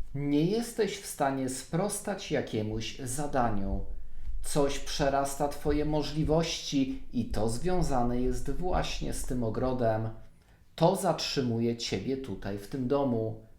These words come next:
Dlatego twoje marzenia gdzieś tam uciekają. Więzienie.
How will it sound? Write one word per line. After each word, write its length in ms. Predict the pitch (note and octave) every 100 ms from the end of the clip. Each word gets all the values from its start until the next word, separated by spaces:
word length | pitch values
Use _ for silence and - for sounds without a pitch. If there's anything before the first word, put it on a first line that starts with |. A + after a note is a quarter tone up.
| - - A2
Dlatego 560 | A#2+ B2 F#3 F#3+ F#3
twoje 360 | - D3 C3 A#2+
marzenia 500 | A#2 A2 B2 C3 C3
gdzieś 440 | E3 - G#3+ -
tam 240 | F#3 E3 D3+
uciekają. 760 | - B2 - F2+ E2+ E2+ F#2 A2 - - - - - - - - - - - - - - - - - - - - - - - - - - - - - - - - - - - -
Więzienie. 1040 | A#2 C#3 D3 C#3+ C3 D3+ C3 A#2 G#2+ G#2